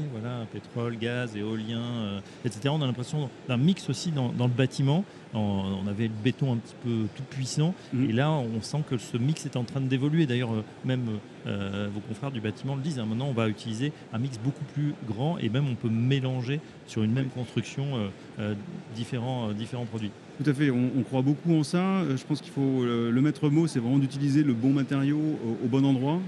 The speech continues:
Speaker 2: euh, en fonction de ses qualités, euh, propres. Euh, c'est déjà vrai dans le bois, avec, euh, des, des solutions bois qui sont différentes en fonction des qualités, euh, techniques, euh, des essences ou des typologies de, de,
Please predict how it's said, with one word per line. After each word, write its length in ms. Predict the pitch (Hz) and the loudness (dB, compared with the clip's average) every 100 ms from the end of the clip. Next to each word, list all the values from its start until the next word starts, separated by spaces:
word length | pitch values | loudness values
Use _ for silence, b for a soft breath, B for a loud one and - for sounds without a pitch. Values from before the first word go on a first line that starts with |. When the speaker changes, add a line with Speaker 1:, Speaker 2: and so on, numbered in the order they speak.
| 185 113 | -4 -2
Speaker 2:
euh, 180 | 113 | -2
en 100 | 110 | -2
fonction 340 | 110 135 - 156 | -2 -2 0 0
de 120 | 127 | 0
ses 160 | 120 117 | 0 0
qualités, 420 | 127 123 139 139 | 0 -2 0 2
euh, 120 | 117 | 2
propres. 360 | - 170 - 120 | 0 -4 -4 -4
Euh, 220 | 110 110 | -2 -2
c'est 140 | 95 | -2
déjà 220 | 120 135 143 | 2 4 4
vrai 180 | 147 | 2
dans 140 | 156 147 | 4 4
le 60 | |
bois, 300 | 139 151 180 196 | 6 4 2 0
avec, 300 | 123 123 123 | -2 -2 -2
euh, 80 | 120 | 0
des, 260 | 117 113 | 2 0
des 160 | 107 110 | 0 -2
solutions 420 | - 143 139 156 | 0 0 2 2
bois 220 | 143 151 | 4 2
qui 140 | 143 131 | 0 -2
sont 240 | - 123 | 0 2
différentes 500 | 120 131 151 143 156 | 2 0 0 0 0
en 60 | 117 | -2
fonction 280 | 127 107 135 | -4 -2 0
des 180 | 123 | 0
qualités, 500 | 113 120 120 143 139 | 2 2 2 4 4
euh, 80 | 120 | 4
techniques, 500 | 113 135 156 175 165 | 2 4 4 4 4
euh, 80 | 120 | 2
des 240 | 113 120 | 4 6
essences 420 | 135 147 151 143 131 | 4 4 2 2 0
ou 40 | |
des 160 | 120 113 | 0 0
typologies 500 | 135 143 139 123 139 | 0 4 4 4 2
de, 280 | 120 113 110 | 2 2 0
de, 180 | 110 | 0